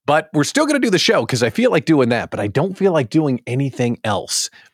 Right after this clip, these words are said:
If that is you today, hi, it's Friday. And we'll do just enough motivation and positivity so you get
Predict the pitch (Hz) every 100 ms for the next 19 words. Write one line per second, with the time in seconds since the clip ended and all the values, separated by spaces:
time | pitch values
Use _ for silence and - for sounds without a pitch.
0 | _ - - 156 247 175 208 175 131 196
1 | 202 175 160 175 131 110 - - - -
2 | 117 117 _ _ 123 110 - 113 82 80
3 | - - - _ _ 233 226 175 147 156
4 | - _ 139 170 185 180 110 139 190 202
5 | - 208 185 185 170 165 151 147 139 -
6 | 135 123 139 123 120 - 127 113 113 -
7 | 117 113 107